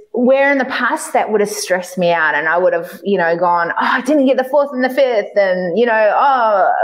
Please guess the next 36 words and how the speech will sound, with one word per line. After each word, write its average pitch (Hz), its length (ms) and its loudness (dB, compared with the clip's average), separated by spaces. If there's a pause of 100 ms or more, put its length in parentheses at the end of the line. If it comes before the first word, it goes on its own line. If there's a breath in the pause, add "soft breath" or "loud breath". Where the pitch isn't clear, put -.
(160)
and 214 180 2
then 196 420 -2
had - 200 -4
to 196 80 -4
work 202 260 -2
through 190 160 0
the 175 100 -2
night 165 220 -2
or 151 100 -4
something. - 320 -8 (600 loud breath)
And 269 160 0
then 330 100 2
I 370 160 0
go 277 160 0
and 240 160 0
ask 214 280 -2
the 202 60 -4
question 190 600 -2
and 180 140 0
I 185 60 0
go, 190 280 2 (100)
"Is 262 200 0
there 262 120 2
anything 269 380 0
else 214 240 -4
I 202 80 0
could 202 180 -4
have 185 140 -2
humanly 180 600 0
possibly 175 460 -2
done 160 300 -4
today 160 260 -2
in 156 80 -2
my 147 160 -2
work 139 300 -2
day?" 127 180 -2